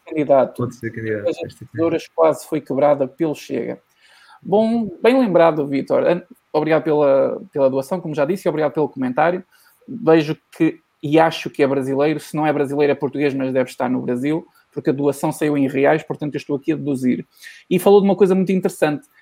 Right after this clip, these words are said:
Speaker 1: a estratégia das tesouras, ela está a ser quebrada. Ela não foi quebrada ainda, mas ela está a ser quebrada. Mas antes disso, Vítor, é preciso que as pessoas,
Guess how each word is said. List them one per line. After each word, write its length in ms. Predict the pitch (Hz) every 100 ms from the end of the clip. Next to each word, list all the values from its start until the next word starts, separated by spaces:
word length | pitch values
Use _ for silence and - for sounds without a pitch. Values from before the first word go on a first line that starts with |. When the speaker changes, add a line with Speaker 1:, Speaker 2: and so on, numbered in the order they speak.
| _
Speaker 1:
a 20 |
estratégia 540 | - - 156 180 170 165
das 140 | 160
tesouras, 360 | 143 151 160 151
ela 160 | 165
está 200 | 165 -
a 20 | 160
ser 180 | - 180
quebrada. 380 | 170 170 139
Ela 140 | 160 214
não 80 | 247
foi 160 | 285
quebrada 320 | - 175 143
ainda, 200 | 131 139
mas 140 | 135 156
ela 80 | 180
está 140 | -
a 40 | 165
ser 160 | 185
quebrada. 460 | - 160 135 131 131 _ - - -
Mas 220 | 180 190 -
antes 300 | 226 226 175
disso, 340 | 208 214 175
Vítor, 240 | 160 160 160
é 80 |
preciso 500 | 175 - - 208 185
que 140 | 185 180
as 80 | 175
pessoas, 720 | - - 151 135 160 -